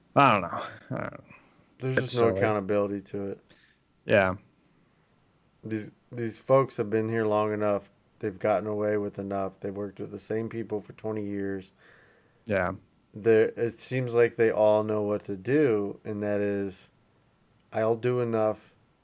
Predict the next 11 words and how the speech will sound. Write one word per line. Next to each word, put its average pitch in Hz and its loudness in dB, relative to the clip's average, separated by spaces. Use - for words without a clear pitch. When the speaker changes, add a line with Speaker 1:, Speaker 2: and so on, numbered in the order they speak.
Speaker 2:
to - -20
keep 110 -12
my 101 -8
job." 95 -8
Speaker 1:
Yep. - 4
Mm-hmm. 120 -4
Speaker 2:
"I'm 104 -10
not 101 -4
gonna 104 -6
do 113 -4
more. 120 -2